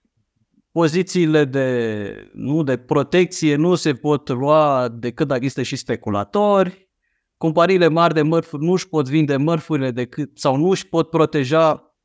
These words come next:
producțiile ulterioare, cum ar fi companiile de petrol sau de orice fel de marfă, dacă n-ar exista pe piață și speculatori, și piața n-ar exista fără speculatori.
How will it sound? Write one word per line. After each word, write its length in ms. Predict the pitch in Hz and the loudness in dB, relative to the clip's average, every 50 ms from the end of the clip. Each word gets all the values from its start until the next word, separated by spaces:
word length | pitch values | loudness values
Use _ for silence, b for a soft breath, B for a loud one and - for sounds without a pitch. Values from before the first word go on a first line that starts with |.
| _ | _
producțiile 640 | _ - 156 147 131 165 175 165 - - 151 143 143 | _ 0 0 0 2 0 -4 -2 -2 -2 0 0 0
ulterioare, 680 | 139 139 135 127 - 139 131 123 127 143 165 156 120 113 | 0 -2 -2 -2 -4 -4 -4 -2 0 2 2 2 2 0
cum 140 | - 123 | -4 -4
ar 80 | 123 120 | -4 -4
fi 80 | - - | -6 -10
companiile 420 | - 110 104 127 131 147 151 143 | -14 -6 -4 -2 0 2 2 2
de 100 | 127 120 | 0 -2
petrol 520 | 117 - 107 101 - - 139 175 196 175 | -2 -4 -6 -6 -4 -2 0 2 2 2
sau 160 | - - 120 117 | 0 -2 -4 -2
de 80 | 139 | 0
orice 260 | 175 226 226 - 202 | 0 -2 0 0 -4
fel 180 | 175 - 196 185 | -2 0 0 0
de 100 | 156 147 | 0 0
marfă, 320 | 139 156 170 170 - - | 0 2 2 0 0 -2
dacă 280 | 143 135 147 135 - 147 | -4 -2 -4 -2 -2 -2
n-ar 160 | 151 175 180 | 0 0 0
exista 260 | 170 143 - - 160 | 0 -2 -2 -2 -4
pe 160 | 151 - 127 113 | -2 -2 -4 -6
piață 320 | 117 139 143 135 - 117 | 0 0 0 0 0 -4
și 140 | 107 - 135 | -8 -8 -10
speculatori, 680 | - _ - 113 - - 120 113 113 110 - 220 220 | -8 _ -6 -6 -4 -2 -2 -2 -2 0 0 -2 -2
și 120 | 214 - 214 | -2 -4 -6
piața 380 | 208 _ 226 226 220 - 233 | -4 _ 0 0 0 0 0
n-ar 160 | 208 208 208 202 | 0 0 0 -2
exista 260 | 202 202 - - 202 | -2 -4 -4 -4 -4
fără 200 | 202 - 196 196 | -4 -2 -4 -4
speculatori. 760 | 185 - - 185 - - 190 180 180 170 - - - - | -4 -2 -6 -6 -4 0 0 0 0 0 -2 -6 -10 -10